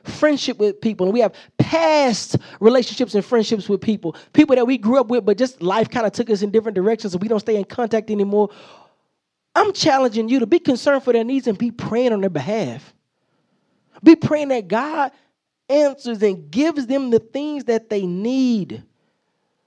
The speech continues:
This is part of those two great commandments that Jesus gave us. When Jesus asked, "What's the greatest commandment?" it's funny, his response was two, 'cause he said these two are connected. Love God with everything you have, with all your mind, soul, body, and strength.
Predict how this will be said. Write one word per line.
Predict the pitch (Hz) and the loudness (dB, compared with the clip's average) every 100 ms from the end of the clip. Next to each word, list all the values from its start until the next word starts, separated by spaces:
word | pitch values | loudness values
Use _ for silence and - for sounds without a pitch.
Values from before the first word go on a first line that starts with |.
| _ _ _ _ | _ _ _ _
This | 349 392 | 4 4
is | 277 | 0
part | - - 311 302 | -4 -4 0 2
of | 294 285 247 - _ _ - | 4 2 0 -8 _ _ 2
those | 254 | 2
two | - - 302 | 2 2 2
great | 190 247 254 | 4 0 0
commandments | - 214 214 202 196 | -6 -4 -2 -2 -4
that | 180 185 160 | -4 -4 -4
Jesus | 196 170 165 | -4 -4 -2
gave | 175 165 | 0 0
us. | 151 | 0
When | 196 | 0
Jesus | 202 320 269 | 2 2 2
asked, | 262 | 2
"What's | 294 294 | 2 0
the | |
greatest | 262 247 233 | 0 -2 -2
commandment?" | 247 254 247 233 226 - _ _ | -4 0 0 0 -2 -4 _ _
it's | 220 208 | 0 2
funny, | 269 202 | 2 2
his | 254 | 0
response | 208 - 254 196 | -2 0 -2 -2
was | 156 | -4
two, | - 220 - - | -2 -2 -6 -4
'cause | 233 | 0
he | 262 | 2
said | 208 | 2
these | 214 262 | 0 0
two | - | 0
are | 220 | 0
connected. | - 208 185 160 | -2 -4 -4 -2
Love | 151 277 220 | 2 2 4
God | 254 269 233 | 0 2 2
with | 226 | 2
everything | 277 277 269 | 0 -2 -2
you | 262 | 0
have, | 233 180 139 - _ _ _ _ _ _ _ _ _ _ | 2 0 -2 -8 _ _ _ _ _ _ _ _ _ _
with | 196 214 | -2 2
all | 247 | 2
your | 240 | 2
mind, | 233 247 247 | -2 0 -2
soul, | 247 240 | 0 2
body, | 220 226 233 | 2 0 -2
and | 214 | -4
strength. | - 240 | 0 -2